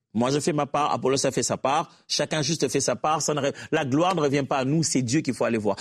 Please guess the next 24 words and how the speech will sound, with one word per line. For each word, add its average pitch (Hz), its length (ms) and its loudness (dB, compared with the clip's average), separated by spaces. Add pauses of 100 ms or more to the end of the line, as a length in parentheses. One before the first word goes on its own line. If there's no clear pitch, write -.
(160)
Il 175 120 4
est 190 40 4
important 185 760 0
de 156 120 2
faire 156 220 0
ressentir 131 480 0
à 120 80 -2
quelqu'un 170 540 -2
qui, 127 260 -6 (720)
qui - 120 -16
commence 175 320 0
à 143 40 2
avoir 131 180 -2
cet 131 200 -4
esprit - 500 -2
de 123 100 0
manipulateur, 120 960 0
de 120 80 2
rebelle, 117 540 0 (1040)
que 135 80 0
ce 127 120 -2
n'est 123 120 0
pas 113 180 -2
moi 127 400 0